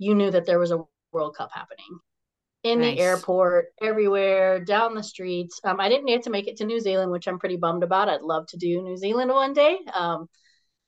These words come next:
Speaker 1: and then, uh, but we just stayed, um, in Australia, multiple cities, and just beautiful city,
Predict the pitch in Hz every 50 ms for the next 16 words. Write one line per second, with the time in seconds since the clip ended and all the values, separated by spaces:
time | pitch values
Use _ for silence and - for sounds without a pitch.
0 | _ _ - 190 180 180 180 180 180 180 180 175 165 160 160 - - - 208 202
1 | 202 220 233 226 262 254 - 254 233 226 220 214 214 - 208 190 185 180 180 175
2 | - - 190 190 196 180 185 180 - 196 185 190 190 190 185 185 180 175 175 170
3 | 180 175 180 170 - 175 170 - 170 165 170 170 170 170 170 170 170 - - 175
4 | 170 165 165 160 160 160 160 160 - _ - 190 202 208 208 - _ _ - -
5 | 196 196 202 202 202 190 185 - 175 170 170 175 175 175 175 175